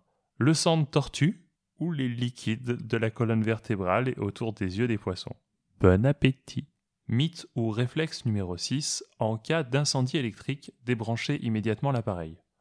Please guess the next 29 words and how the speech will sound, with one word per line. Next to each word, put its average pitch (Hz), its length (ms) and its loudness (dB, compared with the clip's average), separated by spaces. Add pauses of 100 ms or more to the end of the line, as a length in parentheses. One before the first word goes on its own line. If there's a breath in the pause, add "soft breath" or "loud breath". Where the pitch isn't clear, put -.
(140)
En 92 160 0
vrai, 123 460 2
essayer 113 300 -2
de 98 80 -8
débrancher 120 500 -2
ou 123 40 0
de 107 60 -2
manipuler, 107 800 0 (220)
euh, 90 480 -2 (500)
un 98 140 0
appareil 104 420 -2
électrique 95 800 -6
qui - 140 -2
a 98 60 0
déjà 123 300 2
pris - 220 -8
feu, 127 380 -4 (180)
ou - 60 -12
de 92 80 -6
l'arroser 92 260 2
avec 101 100 0
de 92 100 0
l'eau, 98 260 2
c'est - 160 -8
des 87 80 -4
bons 120 160 0
moyens 120 280 2
de 120 40 -4
t'électrocuter. - 680 -6